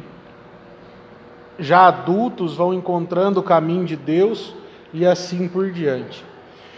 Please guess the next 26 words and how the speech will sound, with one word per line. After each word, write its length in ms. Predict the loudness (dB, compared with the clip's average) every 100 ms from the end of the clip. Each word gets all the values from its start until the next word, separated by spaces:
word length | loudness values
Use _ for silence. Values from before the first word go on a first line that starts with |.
| -8 2
Os 240 | 2 4
patriarcas 960 | 4 4 6 6 6 6 4 0 -4 -4
e 80 |
os 100 | -8
profetas, 720 | -2 0 0 0 0 0 -2 -4
bem 280 | 0 0 2
como 240 | 2 4
outras 400 | 4 4 2 0
personalidades 840 | 0 0 0 0 2 4 4 4
do 80 | 0
Antigo 300 | -4 -6 -4
Testamento, 680 | -4 0 0 2 0 -2 -8 -18 -20 -20
foram 520 | -10 4 8 8 6 2
e 60 |
serão 400 | 2 4 4 4
sempre 500 | 0 0 0 0 -4
venerados 960 | 2 4 4 2 4 2 2 -4 -12 -18 -20 -20 -6
como 280 | 0 0 0
santos 720 | -4 2 4 4 0 -4 0
em 160 | 0 0
todas 520 | 4 4 4 2 2
as 160 | 0
tradições 680 | 0 -2 0 -4 -2 0 0
litúrgicas 680 | 0 -4 0 0 0 -4 -4
da 140 | 0
igreja. 480 | -2 -2 -4 -6 -10